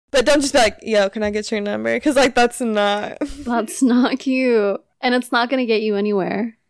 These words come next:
Speaker 1: No, I would be like, "No." <laughs>
Speaker 2: And if you did ask that, like, I'm not giving you my number. I'm probably giving you, like, a number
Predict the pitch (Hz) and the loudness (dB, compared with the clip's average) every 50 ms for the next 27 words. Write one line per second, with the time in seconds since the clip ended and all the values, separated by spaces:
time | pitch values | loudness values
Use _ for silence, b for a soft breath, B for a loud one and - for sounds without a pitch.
0 | _ _ _ _ _ - - 277 269 277 294 339 359 320 277 240 254 339 339 262 | _ _ _ _ _ -16 -10 -4 0 2 4 6 6 6 6 6 4 4 2 2
1 | 226 277 269 277 247 233 226 220 220 214 - - 226 220 220 220 220 214 208 214 | 2 4 4 4 6 4 4 2 0 -4 -8 -18 -16 -12 -10 -8 -8 -6 -6 -6
2 | 208 214 - - 339 330 339 349 311 381 466 - 508 453 - 254 247 254 262 - | -6 -4 -2 -2 -2 -2 -2 0 2 2 4 4 4 2 4 4 4 4 4 2
3 | 269 226 247 240 - - 190 196 196 226 - - 254 240 240 240 - 220 220 214 | 2 2 2 2 2 2 2 2 2 0 -2 -2 0 0 0 0 0 0 0 0
4 | 202 202 - _ _ 214 208 214 202 196 185 175 202 208 196 190 190 185 180 180 | 0 0 -4 _ _ -2 0 2 2 0 -2 -2 -6 -6 -8 -6 -6 -6 -6 -8
5 | 180 175 175 175 180 208 - 185 190 208 - 202 196 190 196 196 202 185 185 185 | -8 -10 -10 -10 -10 -12 -12 -12 -12 -10 -6 -4 -4 -2 -2 -2 -4 -4 -4 -6
6 | 190 185 180 180 185 - 180 175 170 185 180 175 170 175 170 175 | -6 -8 -8 -10 -10 -10 -10 -8 -6 -6 -6 -4 -4 -4 -4 -4